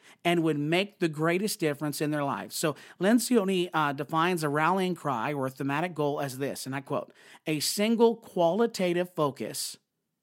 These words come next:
that is shared by the entire team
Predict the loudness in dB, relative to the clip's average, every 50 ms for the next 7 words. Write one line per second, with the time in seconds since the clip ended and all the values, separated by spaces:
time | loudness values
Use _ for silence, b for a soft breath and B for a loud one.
0 | _ _ b b b b -4 -2 0 0 0 0 0 0 0 2 2 2 2 2
1 | 2 4 4 4 4 2 0 -2 -2 -4 -4 -2 -2 0 0 -2 -4 -2 -2 -2
2 | 0 0 0 0 -2